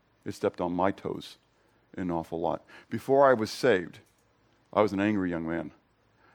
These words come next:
I'm the guy that stopped the car, called my name, called my wife every name in the book, and told her to get her out of the car. Jesus came into my heart, and he was changing me.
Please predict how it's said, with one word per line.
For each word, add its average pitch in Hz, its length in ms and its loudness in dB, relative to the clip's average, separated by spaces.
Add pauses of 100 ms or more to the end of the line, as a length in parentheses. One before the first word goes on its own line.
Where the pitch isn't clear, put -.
(120)
I'm 113 140 0
the 117 80 0
guy 110 180 6
that 98 60 -2
stopped - 260 2
the 101 60 -8
car, 85 340 0
called 107 240 -4
my 98 120 0
name, 90 340 -4 (180)
called 104 160 -4
my 90 80 0
wife 92 380 0
every 87 160 -8
name 87 160 -8
in 90 80 -6
the 87 40 -8
book, 87 200 -4
and 92 100 -10
told 90 160 -4
her 85 80 -6
to 87 80 -8
get 90 140 -6
her 87 120 -6 (560)
out 98 140 2
of - 60 -12
the - 40 -20
car. - 280 -2 (3750)
Jesus 131 300 -2
came 123 160 2
into 113 100 2
my 95 120 4
heart, 123 300 4 (540)
and 110 140 0
he 107 60 4
was 92 100 -4
changing 113 340 0
me. 76 160 -4